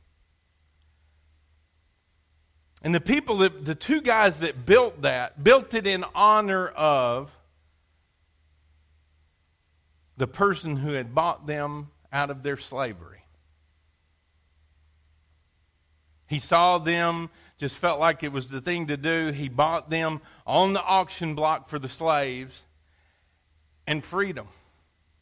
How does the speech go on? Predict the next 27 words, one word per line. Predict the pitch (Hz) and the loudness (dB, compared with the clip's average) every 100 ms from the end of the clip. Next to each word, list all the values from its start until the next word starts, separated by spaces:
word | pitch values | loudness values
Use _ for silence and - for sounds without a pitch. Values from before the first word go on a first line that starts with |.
| _ _ _ _ _ - | _ _ _ _ _ -10
And | 123 | -4
these | 160 | -4
two | - 180 | -4 -6
guys | 151 151 160 131 | 2 2 2 0
went | 160 | 0
on | 165 160 | 0 -2
to | |
be | 147 160 | -4 -6
successful, | - 131 - 170 165 165 160 - - - - | -6 -12 -6 -4 -4 -6 -12 -12 -20 -20 -6
and | 143 143 139 - _ _ - | -4 -4 -6 -20 _ _ -4
as | 143 127 | -4 -2
they | 160 175 160 - _ _ | 0 0 -2 -8 _ _
pondered | - 180 185 190 170 156 143 | -8 2 4 4 2 -2 0
what | 160 156 | 0 0
had | 135 | -2
happened | 170 170 - 151 | 0 -2 -2 -8
to | 143 | -6
them | 139 143 135 | -4 -2 0
and | 135 131 | -2 -6
the | |
avenues | 135 165 170 165 165 147 165 | 0 0 0 -2 -2 -2 -6
that | 131 | -4
God | 160 156 | 0 0
had | 147 139 | -2 -2
taken | 165 156 143 | -2 -2 -6
them | 143 | -4
down, | 143 160 | -2 -2